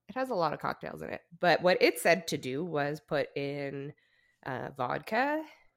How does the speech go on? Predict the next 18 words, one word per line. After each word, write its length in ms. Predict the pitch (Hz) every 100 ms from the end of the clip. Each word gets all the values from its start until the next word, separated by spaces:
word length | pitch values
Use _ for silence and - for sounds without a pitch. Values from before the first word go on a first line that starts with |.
| _ _ 175
a 720 | 143 135 135 139 143 139 - _ -
tomato 340 | - 175 156 151
juice, 580 | 147 160 247 - - - _ _ _ _ -
uh, 200 | 147 135
put 300 | - 175 -
in 180 | 165 151
salt 320 | 156 143 170 -
and 200 | 180 190
pepper, 520 | - 262 - 131 - _ 151
not 340 | 147 151 185 -
your 180 | 180 185 -
typical. 420 | 196 190 - -
Caesars 800 | - 190 214 214 226 233 240 -
have 260 | 202 185
their 180 | 175 -
own 260 | 156 160 160
salted, 560 | - 139 160 - 151
s-, 200 | 151 -